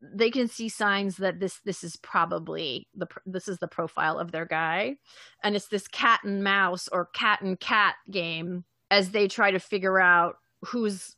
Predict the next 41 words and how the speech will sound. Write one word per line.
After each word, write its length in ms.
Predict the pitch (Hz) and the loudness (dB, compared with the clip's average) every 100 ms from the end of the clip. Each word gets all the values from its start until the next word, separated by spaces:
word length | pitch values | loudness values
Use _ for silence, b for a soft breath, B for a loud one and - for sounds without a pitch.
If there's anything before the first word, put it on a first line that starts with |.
| _ | _
gonna 220 | 226 196 | 0 0
make 240 | 190 185 - | 0 -2 -4
the 80 | 185 | -8
first 580 | - 180 175 - - - - | -2 0 0 -4 -14 -18 -18
sudden 460 | - 196 170 170 170 | -4 -2 -2 -4 -2
move. 420 | 170 156 165 - B B B - | -2 -2 -6 -12 B B B -6
And 240 | 180 180 | -2 -2
we 80 | 185 | -2
see 160 | - | -4
the 100 | 190 | -4
guy 380 | 190 180 170 170 | 0 2 4 2
has 160 | 180 180 | -2 -2
got 160 | 165 | -2
a 40 | 170 | 0
gun 220 | 170 165 | -2 -4
in 140 | 165 | -4
his 160 | 165 170 | -6 -6
back 460 | 175 156 156 - - | -2 2 0 -2 -2
pocket. 340 | 175 - - | -2 -2 -6
So 100 | 220 | -4
what 160 | 208 240 | -2 -4
did 160 | 254 | -4
you 100 | 277 | -4
make 240 | 254 240 220 | -2 -4 -4
of 120 | 202 | -6
the 80 | 202 | -6
next, 260 | 196 - B B | -8 -10 B B
even 200 | 311 320 | -4 2
though 100 | 302 | 2
I've 180 | 269 277 | 2 -2
seen 340 | 330 330 339 | -10 -10 -8
a 60 | 320 | -6
scene 240 | 320 302 | -6 -6
like 160 | 294 262 | -4 -2
this 200 | 254 254 | -2 -2
a 60 | |
million 360 | 247 254 254 247 | -4 -4 -4 -4
times, 440 | 262 254 233 202 - | 0 2 2 -2 -4
I 140 | 208 | -2
was 180 | 226 220 | -2 -4
just 260 | 226 208 | -8 -12